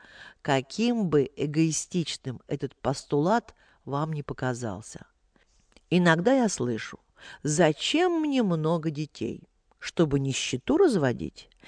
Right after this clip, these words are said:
Если вы не верите Творцу, он не станет вам помогать. Существует древняя еврейская пословица: «Боженька дал ребёнка,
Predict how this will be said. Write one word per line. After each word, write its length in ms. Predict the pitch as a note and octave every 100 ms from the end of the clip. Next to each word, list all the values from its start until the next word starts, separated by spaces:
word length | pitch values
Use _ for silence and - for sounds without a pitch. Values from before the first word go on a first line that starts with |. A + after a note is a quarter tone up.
| - -
Если 540 | - E3+ A#3 - G#3 A3
вы 400 | G3+ A#3 A3 -
не 260 | G3+ G#3 G#3
верите 420 | G#3+ G3 F#3+ F3+
Творцу, 640 | F3 F#3+ G3+ - D#4+ E4 - _ _ _ _ -
он 340 | D#4+ F4 D4
не 100 | A3+
станет 540 | G3 - A3 A3 G#3+ G#3
вам 220 | G#3 G3
помогать. 640 | F#3+ G3 G3 G3 G3 _ _ _ - - -
Существует 840 | - C4+ - C4+ - E4+ D#4+ G#3+
древняя 600 | F3 G#3+ D4 C#4 G#3+ F3+
еврейская 580 | E3 D#3 F3 A3 - D#3+
пословица: 880 | D3+ D3+ - C#3+ C#3+ C3+ C3 - B2+ - - -
«Боженька 800 | D#3 G#3+ D#4+ C#4+ D4+ C#4+ - C4
дал 260 | F#3 F#3 G3+
ребёнка, 840 | F#3 D#3+ D3 D3+ D3+ C#3+ D3 D3+